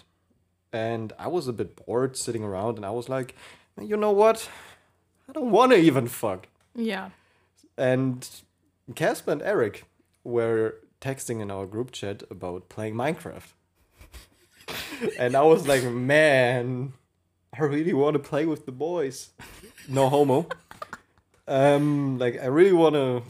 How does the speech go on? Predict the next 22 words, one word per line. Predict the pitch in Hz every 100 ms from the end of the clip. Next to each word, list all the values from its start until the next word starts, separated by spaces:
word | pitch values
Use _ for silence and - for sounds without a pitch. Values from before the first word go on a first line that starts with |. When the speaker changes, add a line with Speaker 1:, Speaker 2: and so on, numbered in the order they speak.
| -
Speaker 1:
play | 143
some | 139 120
Minecraft | 175 269 123 -
with | 120
the | -
homies. | 120 202 143 120 - _ - _
So | 135 - 123 123 123 - -
I, | 123 113 113 113 113 113 - _ _ _ _ _ _ _ _
after | 117 - - 120 117 113
the | 131 113
girl, | 120 131 139 123 - _ _
like, | 127 104 104 98 -
hung | 123 123
up | 127 135
on | - 120
her | 117
friend, | 131 131 135 127 _ _ _ _ _ _ _
and | 107
they | 98
finished | 110 131 131 127
their | 127 123
conversation, | 127 127 117 - 123 127 131 127 123 123